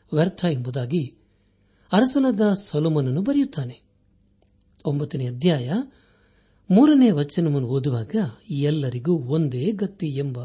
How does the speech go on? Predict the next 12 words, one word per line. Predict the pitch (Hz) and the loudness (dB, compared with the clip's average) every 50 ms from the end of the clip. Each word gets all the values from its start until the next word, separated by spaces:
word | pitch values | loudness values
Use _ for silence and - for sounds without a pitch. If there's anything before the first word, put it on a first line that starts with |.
| 127 - | -12 -14
ಸಂಕಟವು | - - - - 160 131 - 127 - 139 147 202 214 - - - - - - - - _ _ _ _ _ _ _ _ _ | -14 -10 -8 -6 -6 -6 -6 -8 -8 -6 -2 -2 -2 -4 -6 -12 -20 -20 -20 -20 -20 _ _ _ _ _ _ _ _ _
ಲೋಕ | 165 165 196 254 294 294 - 269 262 262 247 220 | 4 6 6 6 6 4 2 2 2 4 4 2
ವ್ಯವಹಾರದಲ್ಲೆಲ್ಲ | 170 147 151 165 165 151 - - 190 196 180 151 123 123 139 151 165 127 117 131 135 131 120 117 | 2 2 2 2 2 0 0 0 0 0 0 -2 -4 -4 -4 -4 -2 -4 -4 -4 -6 -6 -6 -8
ಸೇರಿಕೊಂಡಿದೆ. | - - - 208 220 208 202 202 - 139 131 131 131 151 214 - _ _ _ _ _ _ _ _ _ _ _ _ | -10 -6 -2 0 0 0 0 -2 -4 -6 -6 -6 -8 -12 -14 -16 _ _ _ _ _ _ _ _ _ _ _ _
ಇದಲ್ಲದೆ | - 151 135 143 131 131 127 135 127 120 131 - _ _ _ _ _ _ _ _ _ _ _ _ _ _ _ | -4 -2 0 0 -2 -2 -4 -4 -6 -8 -10 -12 _ _ _ _ _ _ _ _ _ _ _ _ _ _ _
ನರವಂಶದವರ | 147 147 151 143 131 151 160 175 156 - - 160 139 131 123 139 143 139 | 0 0 0 2 2 2 2 2 0 0 -2 -2 -2 -2 -2 -2 -2 -2
ಎದೆಯಲ್ಲಿ | 131 123 120 117 131 143 139 135 139 147 139 139 131 | -2 -4 -4 -2 -2 -2 -2 -2 -4 -2 -2 -4 -4
ಕೆಟ್ಟತನವು | 123 - - 156 151 151 - 139 131 - 143 127 117 117 127 | -6 -4 -4 -4 -4 -2 -4 -8 -6 -4 -6 -6 -4 -8 -10
ತುಂಬಿದೆ. | 127 - 143 143 120 120 110 117 123 160 196 - _ _ _ _ _ _ _ _ _ _ _ _ _ _ _ _ _ _ _ - | -8 -6 -6 -6 -6 -6 -8 -6 -8 -8 -10 -12 _ _ _ _ _ _ _ _ _ _ _ _ _ _ _ _ _ _ _ 2
ಅವರು | 185 190 202 185 180 | 4 6 8 6 6
ಬದುಕಿರುವ | 160 143 170 190 240 285 285 - 240 202 185 160 143 131 120 | 6 6 4 4 4 4 2 2 2 4 4 4 4 2 0
ತನಕ | - - - 123 117 110 - | -2 -4 -6 -6 -6 -6 -4